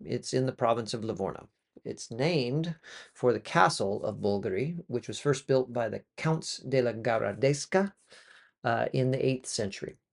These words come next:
Um, but it was destroyed and then rebuilt multiple times since then. It starts to sound like a Monty Python skit, but it's the reality of war and, and time. The region is on the Etruscan coast, as it's called, which is right on the Tyrrhenian Sea,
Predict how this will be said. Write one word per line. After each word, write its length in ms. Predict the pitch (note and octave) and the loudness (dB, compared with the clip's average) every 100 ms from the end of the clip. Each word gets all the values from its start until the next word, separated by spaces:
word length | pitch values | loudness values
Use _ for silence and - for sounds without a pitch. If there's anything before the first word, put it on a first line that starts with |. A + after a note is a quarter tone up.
| _ - - | _ -12 -6
Um, 280 | A#2+ B2 B2 | -4 0 4
but 100 | D#3 | 4
it 80 | |
was 100 | F3 | 4
destroyed 540 | F3 A3 - D#3+ D3+ D3 | 2 -2 4 8 8 6
and 100 | C#3 | 4
then 120 | C#3+ | 4
rebuilt 520 | C#3+ B2+ B2+ B2+ - _ - | 4 8 8 8 4 _ -4
multiple 360 | B2+ B2+ - | 0 0 -2
times 360 | - A#2 A2+ G#2+ | -4 -2 -2 -4
since 200 | A#2 G2+ | -6 -4
then. 380 | A2+ A2 G#2+ G#2+ - | -4 -2 -6 -10 -16
It 100 | - | -14
starts 300 | - B2 - | 0 0 0
to 60 | A2+ | -2
sound 200 | A2+ G#2 | -2 -2
like 120 | G#2+ | -2
a 40 | |
Monty 200 | G#2+ G#2 | -4 -6
Python 400 | G#2 G#2 G#2 G2 | -4 -4 -4 -4
skit, 320 | G2 G2 F#2+ - | -4 -6 -6 -4
but 160 | G#2+ - | -6 -4
it's 400 | - C3 - - | -2 -2 -4 -4
the 120 | C#3 | 2
reality 460 | C3 A#2+ A#2 A#2 A2+ | 6 8 6 4 0
of 160 | G#2+ | -2
war 380 | A2+ A2 A2 G#2 | 2 4 4 2
and, 320 | G#2 G#2+ A2 - | 0 -4 -6 -8
and 240 | G#2+ G2+ | -8 -8
time. 360 | - G2 G2+ - _ - - - - _ - | -8 -10 -12 -18 _ -20 -20 -20 -20 _ -2
The 140 | C3+ C#3 | 2 6
region 540 | D3+ F#3+ F3 D#3 D3 - | 6 6 6 4 2 2
is 600 | D3 C3+ C3+ B2+ - - _ - | 6 8 6 2 -2 -4 _ 2
on 180 | B2 | 2
the 100 | A#2+ | 2
Etruscan 560 | A2+ - A#2 G2+ - E3 | -2 0 0 0 0 0
coast, 440 | D#3+ D3+ D#3+ - - _ - | 4 4 2 -8 -20 _ -2
as 180 | B2+ B2+ | -2 -2
it's 120 | - | -2
called, 460 | C3 B2 C#3 C#3 | 2 2 2 -2
which 180 | A2+ A2 | -4 -4
is 140 | A2 G#2 | -6 0
right 200 | A#2 B2+ | 0 2
on 100 | C3 | 2
the 80 | |
Tyrrhenian 460 | B2+ B2+ C3 C3 C3 | 0 0 2 2 -2
Sea, 380 | C3 A#2+ A2+ | -2 -2 -4